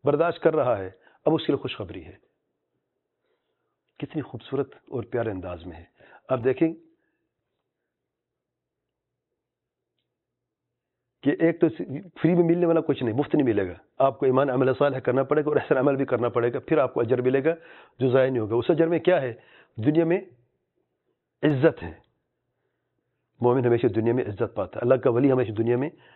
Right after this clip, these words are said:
باعزت ہوتا ہے۔ ٹھیک ہے نا؟ چاہے لوگوں کی نظر میں جیسا بھی ہو، شکل سے مسکین ہو، حقیر ہو، فقیر ہو، جیسے لوگ کرتے ہیں، لوگ جیسے اسے دیکھتے ہیں، تو اللہ تعالیٰ کے بہت عظیم درجہ رکھتا ہے وہ بندہ۔ دنیا میں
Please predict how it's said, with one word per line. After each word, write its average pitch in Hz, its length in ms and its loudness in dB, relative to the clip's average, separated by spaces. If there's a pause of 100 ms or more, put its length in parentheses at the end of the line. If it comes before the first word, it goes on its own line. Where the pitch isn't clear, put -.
(440)
باعزت 113 420 0
ہوتا 92 220 -10
ہے۔ 90 60 -20 (1120)
ٹھیک - 180 -14
ہے - 40 -10
نا؟ 131 100 -10 (440)
چاہے 160 220 4
لوگوں 139 260 4
کی 160 80 0
نظر 147 180 4
میں 165 80 4
جیسا 147 240 4
بھی 131 140 2
ہو، 104 100 -2 (340)
شکل 139 280 2
سے 135 200 4 (100)
مسکین 139 400 0
ہو، 120 140 2
حقیر 135 360 0
ہو، 127 180 0
فقیر 131 360 0
ہو، 131 120 4
جیسے 123 280 2
لوگ 127 160 2 (880)
کرتے 110 260 -2
ہیں، 139 120 -2 (160)
لوگ 135 180 4
جیسے 131 240 2
اسے 131 140 2
دیکھتے 110 340 0
ہیں، 151 100 -4 (460)
تو - 80 -2
اللہ 127 120 0
تعالیٰ 131 260 -4
کے 127 120 -8
بہت 117 260 -12
عظیم 117 240 -8
درجہ 101 240 -12
رکھتا 92 280 -16
ہے 87 40 -14
وہ 87 100 -16
بندہ۔ - 180 -20 (580)
دنیا 120 240 -2
میں 156 140 -4